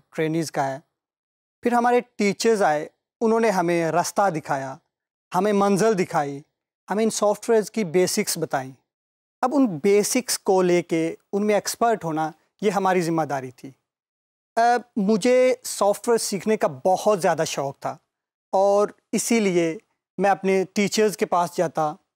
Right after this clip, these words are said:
कभी हेल्प लेने के लिए सीनियर्स के पास जाता और कभी सारी सारी रात जो है इंटरनेट पे बैठ के ट्यूटोरियल देखता रहता था। और फिर यही जुनून था कि आज ये सारे सॉफ्टवेयर जो हैं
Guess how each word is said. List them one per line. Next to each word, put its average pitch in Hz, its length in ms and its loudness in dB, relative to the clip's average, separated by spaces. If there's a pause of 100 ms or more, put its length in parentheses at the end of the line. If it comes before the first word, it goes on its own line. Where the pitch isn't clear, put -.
(260)
कभी 196 180 0
हेल्प 180 280 0
लेने 190 260 2
के 190 100 0
लिए 185 160 2
सीनियर्स 180 480 0
के - 100 -4
पास 160 300 -2
जाता 151 380 -4 (320)
और 220 60 -2
कभी 240 180 0
सारी 226 380 2
सारी 202 240 0
रात 170 280 2
जो 165 160 -2
है 156 120 -4 (120)
इंटरनेट 196 400 0
पे 190 80 0
बैठ 165 220 0
के 175 120 -4
ट्यूटोरियल 175 460 0
देखता 156 360 -4
रहता 139 300 -6
था। - 260 -16 (520)
और 208 220 0
फिर 247 140 0
यही 190 400 0
जुनून 190 420 2
था 156 340 -4 (280)
कि - 60 -6
आज 185 360 0
ये 190 60 0
सारे 190 420 2
सॉफ्टवेयर 190 460 0
जो 170 100 2
हैं 156 140 -4